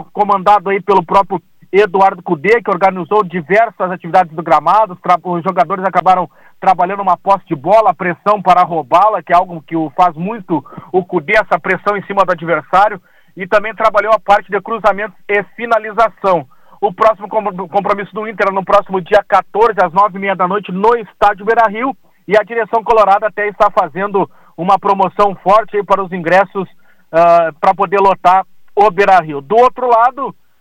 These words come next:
o Grêmio, que só se reapresenta na próxima sexta-feira, ele vem trabalhando exatamente a definição da sua logística para essa sequência de jogos, e esses dois jogos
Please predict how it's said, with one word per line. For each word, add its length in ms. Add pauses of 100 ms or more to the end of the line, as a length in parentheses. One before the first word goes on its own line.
o 140
Grêmio, 500 (800)
que 140 (140)
só 140
se 240
reapresenta 840 (300)
na 160
próxima 640
sexta-feira, 800 (240)
ele 220
vem 180
trabalhando 460
exatamente 560
a 40
definição 480
da 140
sua 220
logística 680
para 160
essa 160
sequência 440
de 160
jogos, 420 (460)
e 100
esses 380
dois 340
jogos 500